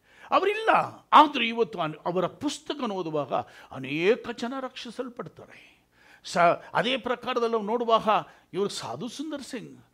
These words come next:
ಅವರು ಬರೆದ ಪುಸ್ತಕಗಳು, ಜೀವಿತ ಚರಿತ್ರೆಗಳು ನೋಡುವಾಗ ಅನೇಕ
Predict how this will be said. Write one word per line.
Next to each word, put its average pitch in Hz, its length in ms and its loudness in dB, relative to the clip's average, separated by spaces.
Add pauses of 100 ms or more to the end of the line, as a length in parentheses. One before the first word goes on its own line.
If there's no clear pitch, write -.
(220)
ಅವರು 220 200 8
ಬರೆದ 233 260 6
ಪುಸ್ತಕಗಳು, 214 800 -4
ಜೀವಿತ 240 400 -4
ಚರಿತ್ರೆಗಳು 247 600 0
ನೋಡುವಾಗ 226 380 -2 (220)
ಅನೇಕ 302 400 -4